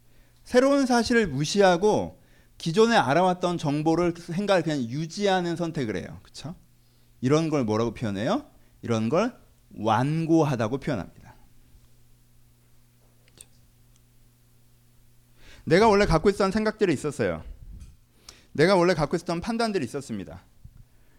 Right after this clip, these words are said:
근데 내 생각으로 이해되지 않는 새로운 게 들어왔어요. 내 생각으로 소화되지 않는 새로운 게 들어왔어요.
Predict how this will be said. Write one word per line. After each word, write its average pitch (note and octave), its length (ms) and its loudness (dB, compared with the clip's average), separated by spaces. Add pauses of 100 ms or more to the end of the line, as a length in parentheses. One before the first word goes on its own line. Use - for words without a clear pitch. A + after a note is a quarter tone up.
(200)
근데 G3+ 500 0 (260)
내 F3+ 220 4
생각으로 A#3 460 0
이해되지 A#3+ 560 0
않는 F#3 220 -2
새로운 G#3+ 280 -2
게 F3+ 100 -4
들어왔어요. F#2 500 -8 (1400)
내 D#3+ 140 4
생각으로 A#3 360 2
소화되지 D4+ 560 2
않는 G#3+ 200 -2
새로운 G#3+ 280 2
게 F3 80 0
들어왔어요. F2+ 540 -6